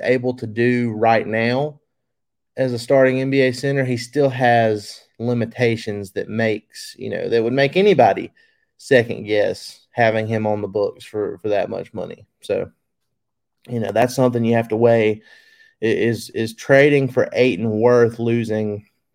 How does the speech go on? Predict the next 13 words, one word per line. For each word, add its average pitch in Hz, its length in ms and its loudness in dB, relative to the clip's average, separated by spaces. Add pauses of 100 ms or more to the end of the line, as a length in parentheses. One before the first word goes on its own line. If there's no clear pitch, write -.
(680)
you 107 140 -10
know, 98 120 -8
a - 100 -12
twenty-two-year-old 110 920 -2
guy 104 480 0 (520)
who's 110 140 -2
a 107 80 2
versatile 107 520 0
defender, 104 640 -2
and 101 180 -4
he's 104 160 -6
getting 104 340 -6
better 104 480 0